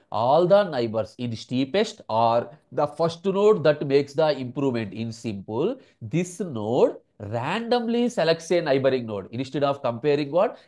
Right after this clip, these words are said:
Depending upon the situation, it randomly select a neighbor node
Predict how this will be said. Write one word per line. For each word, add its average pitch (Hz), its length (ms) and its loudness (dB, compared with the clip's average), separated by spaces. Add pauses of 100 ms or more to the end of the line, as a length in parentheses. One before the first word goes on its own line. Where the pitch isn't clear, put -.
Depending 147 420 0
upon 139 300 2
the 123 100 0
situation, 151 640 -2
it 160 160 -2
randomly 135 1300 -4 (160)
select 151 440 0
a 269 120 8
neighbor 123 460 2
node 104 500 -2